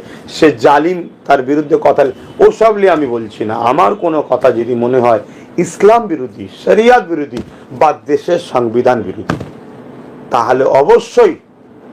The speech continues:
আপনি আমার কাছে এসে বলবেন। আমি অবশ্যই সেই কথাকে, আহ, মানে, আহ, ক্ষমা চেয়ে নেব এবং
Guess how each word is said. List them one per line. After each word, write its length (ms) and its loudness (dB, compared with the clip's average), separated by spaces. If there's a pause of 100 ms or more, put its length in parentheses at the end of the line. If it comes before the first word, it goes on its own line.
(320)
আপনি 300 -2
আমার 240 -2
কাছে 300 -6
এসে 200 -2
বলবেন। 460 4 (800)
আমি 280 0
অবশ্যই 460 2
সেই 220 -2
কথাকে, 540 2 (920)
আহ, 300 2
মানে, 480 -2
আহ, 1000 -8
ক্ষমা 360 0
চেয়ে 260 2
নেব 380 4 (420)
এবং 320 4